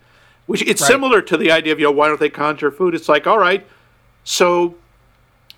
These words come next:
Speaker 1: you can cure wounds by waving a stick at a body. Why does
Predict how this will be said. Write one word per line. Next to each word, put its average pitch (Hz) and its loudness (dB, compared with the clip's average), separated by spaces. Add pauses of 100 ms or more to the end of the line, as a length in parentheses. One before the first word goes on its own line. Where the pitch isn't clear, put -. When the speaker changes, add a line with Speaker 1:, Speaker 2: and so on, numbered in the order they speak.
(100)
Speaker 1:
you 190 -4
can 190 0
cure 233 0
wounds 147 -4 (300)
by 160 2
waving 185 0
a 139 -2
stick - -2
at 165 0
a 151 -6
body. 131 0 (1160)
Why 196 4
does 208 0